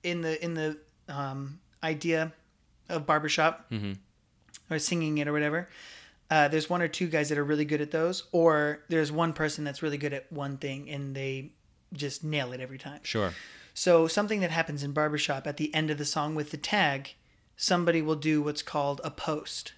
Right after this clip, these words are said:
Speaker 1: So
Speaker 2: Mm-hmm.
Speaker 1: a post is when you just sing one note for as long as you can while the other guys are moving the chord around you.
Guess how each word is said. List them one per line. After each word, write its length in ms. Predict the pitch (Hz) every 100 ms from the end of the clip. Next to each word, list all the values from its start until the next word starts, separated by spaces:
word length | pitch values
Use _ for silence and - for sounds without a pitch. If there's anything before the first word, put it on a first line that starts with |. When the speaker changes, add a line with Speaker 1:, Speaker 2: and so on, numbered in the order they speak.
| -
Speaker 1:
So 180 | 113 -
Speaker 2:
Mm-hmm. 60 |
Speaker 1:
a 40 | -
post 400 | - 208 202 190
is 160 | 165
when 100 | 165
you 100 | 156
just 260 | 147 156 151
sing 300 | - 165 147
one 220 | 147 185
note 280 | 170 160 170 - - - - _ _
for 260 | - 156 139
as 200 | 127 135
long 360 | 135 139 151
as 120 | 147
you 60 | 147
can 400 | 147 139 95 - - _ _ _ _
while 180 | 156 147
the 140 | 143 151
other 180 | 151 156
guys 400 | 147 135 135 -
are 440 | 147 135 131 131 - _ _ _ _
moving 480 | 156 165 185 165 156
the 80 | 147
chord 340 | - 175 165
around 420 | 151 151 151 147
you. 180 | 143 -